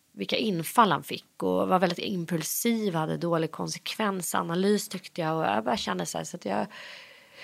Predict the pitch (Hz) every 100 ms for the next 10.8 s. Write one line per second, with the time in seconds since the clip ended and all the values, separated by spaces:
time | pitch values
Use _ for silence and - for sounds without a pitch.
0 | - - - - _ _ 247 233 226 214
1 | 226 233 202 175 196 190 180 175 233 185
2 | 180 196 190 175 175 185 - - 214 202
3 | 190 - 208 196 202 175 156 160 - 180
4 | 170 165 196 175 160 160 - 226 175 175
5 | 170 196 196 - - 180 160 180 185 160
6 | - - - - - 220 - - 190 185
7 | 175 202 185 - 190 175 175 156 - 214
8 | 175 170 - 196 170 - 175 165 170 220
9 | 180 190 196 - 180 180 202 190 170 156
10 | 165 190 196 - 180 180 - 175